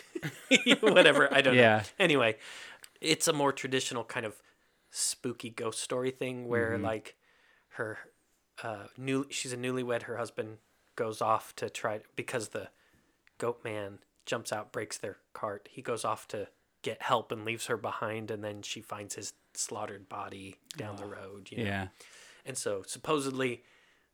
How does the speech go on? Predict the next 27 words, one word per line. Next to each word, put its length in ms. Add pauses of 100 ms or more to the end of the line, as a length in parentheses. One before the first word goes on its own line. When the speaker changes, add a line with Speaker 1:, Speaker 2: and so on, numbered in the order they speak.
Speaker 1:
the 180
goat 320
man 180
still 260
haunts 340
that 200
area. 240 (240)
Okay. 240
Speaker 2:
Okay. 200 (260)
Speaker 1:
I 40
wanna 160
tell 180
you 60
about 260
my 140
goat 340
man. 240 (220)
Speaker 2:
Okay. 260
Speaker 1:
So 220
this 180
Speaker 2:
Nice. 440
Speaker 1:
is 60
the 360 (260)
Pope 260
Lick 220
Monster. 560 (420)
Speaker 2:
Okay. 340